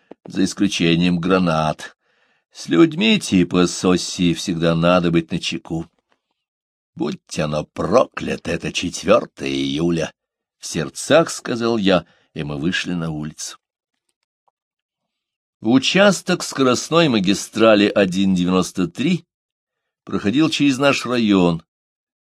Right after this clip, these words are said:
Под путепроводом на случай стихийных бедствий городские власти создали искусственные залежи полезных ископаемых: песка, соли и щебенки. Кучи вздымались к небу тремя конусами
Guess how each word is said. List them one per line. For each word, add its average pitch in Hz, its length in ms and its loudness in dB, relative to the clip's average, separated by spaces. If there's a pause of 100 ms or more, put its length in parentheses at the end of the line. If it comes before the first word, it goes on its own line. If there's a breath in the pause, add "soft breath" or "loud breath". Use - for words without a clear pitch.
(400)
Под 117 180 -2
путепроводом 131 840 2
на 92 100 4
случай 101 400 -2
стихийных 101 720 -2
бедствий 95 640 0 (420 loud breath)
городские 139 640 2
власти 165 560 2
создали 160 540 -2
искусственные 147 760 -4
залежи 143 520 0
полезных 135 560 -2
ископаемых: 92 1000 0
песка, 117 600 0 (320 soft breath)
соли 113 460 4
и 117 80 2
щебенки. 90 1000 0 (300 soft breath)
Кучи 156 440 0
вздымались 90 640 2
к - 100 -12
небу 90 380 2
тремя 90 360 0
конусами 127 800 -6